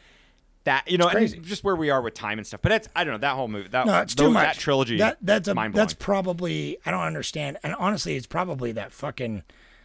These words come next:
Speaker 2: marketing disaster that this movie was. It's probably
Speaker 1: I
Speaker 2: some
Speaker 1: think,
Speaker 2: of that.
Speaker 1: yeah, I think that, I think that definitely hurt it. And sci-fi is always kind of in a weird,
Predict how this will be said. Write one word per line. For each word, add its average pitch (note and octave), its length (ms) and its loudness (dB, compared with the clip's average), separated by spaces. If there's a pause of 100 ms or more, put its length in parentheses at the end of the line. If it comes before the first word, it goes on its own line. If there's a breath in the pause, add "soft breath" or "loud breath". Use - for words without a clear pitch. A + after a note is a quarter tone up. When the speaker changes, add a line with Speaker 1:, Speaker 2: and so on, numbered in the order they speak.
(640 soft breath)
Speaker 2:
marketing A#2 640 -4
disaster F2+ 640 -10
that F2+ 180 -14
this F#2+ 200 -14
movie E2+ 240 -12
was. E2 460 -12
It's - 140 -10
probably E3 640 2
Speaker 1:
I D3 80 4
Speaker 2:
some F3+ 140 6
Speaker 1:
think, D#3+ 100 4
Speaker 2:
of D3+ 60 2
that. D3 220 4
Speaker 1:
yeah, E3 200 2 (320)
I D3+ 100 -2
think F3+ 160 -2
that, D#3+ 240 2
I C3+ 120 2
think C#3 140 -4
that A#2 120 0
definitely G#2+ 320 -2
hurt G2+ 220 0
it. A#2 120 0
And A3 120 4
sci-fi E3+ 560 6
is D3+ 140 2
always C#3 320 6
kind C#3 180 4
of C3 80 4
in C3 60 6
a B2 60 10
weird, A#2 300 8